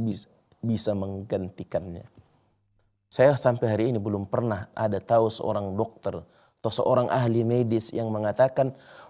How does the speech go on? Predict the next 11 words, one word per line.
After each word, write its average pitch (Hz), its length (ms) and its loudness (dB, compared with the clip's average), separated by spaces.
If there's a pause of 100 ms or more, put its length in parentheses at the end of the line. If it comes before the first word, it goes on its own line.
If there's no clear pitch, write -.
(120)
bahwa 151 760 8
ada 170 360 6
yang 156 280 6
lebih 143 260 4
baik 151 460 4
pengganti 139 880 4
dari 120 280 4 (100)
asi. 101 480 -6 (1040)
Nggak 110 200 -2 (120)
ada. 82 180 -2 (3500)
Semua 247 380 0